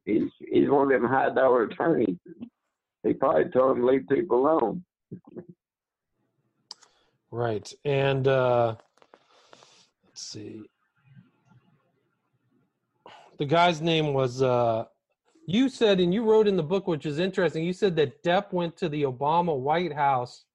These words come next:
Speaker 2: to va-, va-, like, on behalf of the West Memphis Three. Is that correct? I don't, I've never heard that. Johnny Depp. Do you guys recall that part of the book?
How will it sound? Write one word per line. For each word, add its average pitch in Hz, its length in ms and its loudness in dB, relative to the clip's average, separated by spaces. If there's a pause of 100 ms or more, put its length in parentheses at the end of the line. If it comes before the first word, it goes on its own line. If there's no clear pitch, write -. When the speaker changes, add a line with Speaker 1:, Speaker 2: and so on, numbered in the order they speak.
(480)
Speaker 2:
to 135 380 -2
va-, 151 360 0
va-, 143 480 -2
like, 131 240 -8
on 131 420 -8
behalf 143 420 -4
of 143 40 -8
the 135 60 -4
West 143 260 -6
Memphis 131 340 -10
Three. 165 220 -6
Is 123 80 -4
that 156 220 -8
correct? 160 280 -6
I 160 60 -4
don't, 175 240 -8
I've 175 80 -8
never 208 260 -6
heard 190 140 -6
that. 127 160 -10 (2250)
Johnny 139 240 -6
Depp. 120 280 -8
Do 127 60 -12
you 165 100 -6
guys 180 220 -4 (100)
recall 160 480 -4
that 165 200 -6
part 170 180 -2
of - 20 -6
the 156 80 -10
book? 175 240 -8